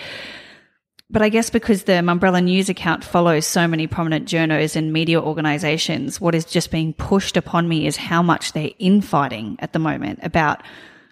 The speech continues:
responsibility to do with the bushfires, about angles to do with the bushfires, about truths to do with the bushfires. And it's just this non-stop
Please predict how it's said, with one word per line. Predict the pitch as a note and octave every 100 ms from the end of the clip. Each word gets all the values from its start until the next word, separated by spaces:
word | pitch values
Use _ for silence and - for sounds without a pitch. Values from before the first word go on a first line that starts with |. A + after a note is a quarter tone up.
| -
responsibility | F#3 - E3+ - F#3+ G3+ G3 F#3+
to | F#3+
do | F#3+ F#3+
with | F#3+
the | -
bushfires, | G3 - F#3 F#3 F3+ F3+
about | - D3 -
angles | E3+ F3+ F3+ -
to | F3+
do | F3+
with | E3
the |
bushfires, | F3+ E3+ - E3+ E3 D#3+
about | E3+ D#3+ -
truths | - B3 A#3 - -
to | -
do | D3+
with | D#3+
the |
bushfires. | - D#3 - - D3 -
And | - E3
it's | - -
just | - F#3 F#3+ -
this | D#3 -
non-stop | F3 F#3 F#3 F3+ F3+ - F3 -